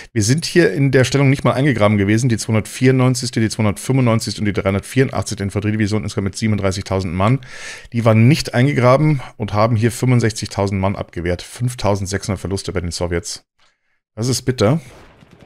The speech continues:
Eins zu vier, ebenfalls jetzt hier, wir sind jetzt schon im Bereich, nee, wir sind nicht im Bereich der sechsten Armee.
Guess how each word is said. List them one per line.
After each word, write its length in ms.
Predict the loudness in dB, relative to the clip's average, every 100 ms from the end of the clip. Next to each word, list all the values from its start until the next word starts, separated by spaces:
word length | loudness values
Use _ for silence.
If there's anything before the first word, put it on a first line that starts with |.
| -20 -20 -20 -20 -20 _ _ -20 -20 -20 _ _ _ _ -20 -20 -20 -20 _ _ _ -20 -20 -20 -20 -20 _ _ _ _ _ _ _ -20 -8
Eins 400 | -2 -2 -2 -4
zu 240 | 0 0
vier, 640 | -2 -8 -4 2 4 4 2
ebenfalls 500 | 0 -2 0 -2 -2
jetzt 120 | -6
hier, 140 | -4
wir 80 | -4
sind 140 | 0
jetzt 120 | 0 0
schon 160 | -2
im 80 | -2
Bereich, 400 | 0 0 0 -2
nee, 140 | -2
wir 60 | -2
sind 120 | -4
nicht 140 | -4 -4
im 80 |
Bereich 220 | -4 -4 -4
der 100 | -6
sechsten 320 | -6 -6 -4
Armee. 320 | -2 0 -2